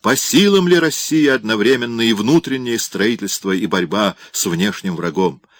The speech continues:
Я верю в творчество русского народа. Темная русская деревня обладает глубоким государственным смыслом,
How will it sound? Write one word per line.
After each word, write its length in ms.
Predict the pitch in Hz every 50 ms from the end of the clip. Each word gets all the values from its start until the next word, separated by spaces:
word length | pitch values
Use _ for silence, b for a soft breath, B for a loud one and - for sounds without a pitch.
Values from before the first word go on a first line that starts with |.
| b b b b b -
Я 200 | 78 82 101 107
верю 300 | 104 127 156 160 147 147
в 160 | - - -
творчество 760 | - 104 101 120 139 147 - - 147 139 - - 135 135 131
русского 400 | 135 131 - - - 117 117 117
народа. 380 | 113 107 107 101 90 76 - _ - B B B B B
Темная 560 | - - 117 143 160 156 151 151 151 147 147
русская 460 | 139 151 160 - - - 139 139 139
деревня 560 | 127 135 131 135 156 156 147 147 147 147 139 B B B B
обладает 560 | - 110 107 107 117 113 117 135 139 135 123
глубоким 720 | 107 95 92 107 110 98 113 156 170 156 - 151 151 143 120
государственным 920 | 110 117 - - 120 101 95 123 139 127 - - - 120 117 117 113 107
смыслом, 760 | - - - 98 107 131 143 135 - - 127 113 98 80